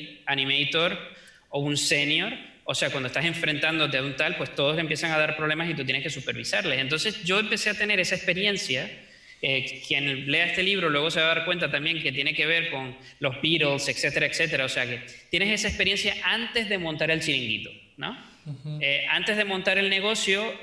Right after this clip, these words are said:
Speaker 1: ya yo
Speaker 2: Claro.
Speaker 1: estaba teniendo una experiencia, experiencia de supervisión. Eduardo estaba teniendo una experiencia de dirección de arte y de producción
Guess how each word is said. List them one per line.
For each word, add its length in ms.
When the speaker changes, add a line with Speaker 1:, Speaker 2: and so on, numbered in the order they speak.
Speaker 1:
ya 160
yo 60
Speaker 2:
Claro. 140
Speaker 1:
estaba 200
teniendo 280
una 120
experiencia, 500
experiencia 440
de 120
supervisión. 720
Eduardo 420
estaba 240
teniendo 220
una 100
experiencia 400
de 100
dirección 380
de 120
arte 200
y 40
de 80
producción 640